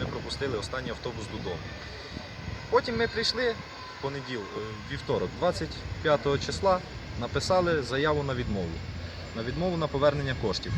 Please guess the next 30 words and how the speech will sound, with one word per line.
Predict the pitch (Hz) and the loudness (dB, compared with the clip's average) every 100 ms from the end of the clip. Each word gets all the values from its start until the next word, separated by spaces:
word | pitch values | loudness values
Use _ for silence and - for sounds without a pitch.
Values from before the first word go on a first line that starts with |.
| 113 | 0
Вони | 113 | 0
сказали, | - 160 165 143 | 0 0 2 4
що | - | 2
повертають, | - 117 160 156 147 | 2 2 4 6 8
мають | - 151 147 - | 8 6 4 4
повернути | - 160 156 | 2 2 0
кошти | - 160 160 - | -2 0 0 -2
в | |
ос-, | 113 - 127 | -4 -6 -6
е, | 110 107 104 - | -6 -6 -10 -8
в | |
повному | 185 170 160 139 101 | -4 -4 -4 -2 -2
обсязі. | - 85 - - - - - - - | -4 -6 -8 -12 -14 -12 -10 -10 -8
Але | 151 175 | -4 0
вийшло | 185 185 190 185 | 0 0 0 0
так, | 196 | 0
що | - - 98 90 - | 0 -4 -2 -2 -4
сказали, | - 113 135 143 | -4 2 4 4
що | 123 107 104 | 2 -6 -4
сьогодні | 151 139 135 | -4 -4 -6
нічого | 127 143 | -6 -6
не | 135 151 | -6 -6
получиться, | 175 180 151 - 135 - - - - - - - 135 | -4 -4 -4 -6 -6 -8 -14 -14 -12 -12 -10 -8 -2
директора | 147 151 139 131 | 0 2 2 4
різко | 139 139 135 | 4 4 0
не | 135 | -2
стало, | - 180 165 139 120 - - - | 4 6 8 6 2 -4 -4 -2
сказали, | 113 143 139 | 4 6 6
що | - 127 113 98 - | 2 0 0 -2 -4
грошей | 120 151 139 | 0 4 4